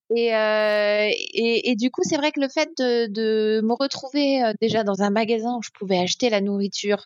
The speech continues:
dont j'avais besoin pour, euh, mes enfants, pour moi, c'était important. Il y a-, il y avait vraiment ça. Et puis, il y avait aussi le,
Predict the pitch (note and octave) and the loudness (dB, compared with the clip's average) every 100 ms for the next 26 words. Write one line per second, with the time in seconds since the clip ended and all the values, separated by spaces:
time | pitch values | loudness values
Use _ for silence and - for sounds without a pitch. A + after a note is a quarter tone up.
0 | _ _ - F#3 F#3 F#3 F#3+ G#3 G#3 A3+ | _ _ -4 0 2 2 2 0 0 0
1 | G#3+ G#3+ - - _ _ - A3 A3 G3+ | 0 -2 -10 -20 _ _ -4 0 2 2
2 | F#3 F3 F3 F#3 G3+ G#3+ C4 C4+ B3 A3+ | 2 2 0 0 0 0 -2 -2 0 0
3 | A#3+ - G#3+ G#3 G#3+ - G3+ G3+ G3+ G#3 | -2 -2 -2 -2 -4 -2 0 0 0 0
4 | G#3+ A#3+ B3 B3 B3 - C4 C#4+ A#3 A#3 | 0 2 2 0 0 -2 0 0 0 -4
5 | - A3+ G#3+ G#3+ - C4+ A#3+ G#3 F#3+ | -2 0 2 0 0 -2 0 0 -2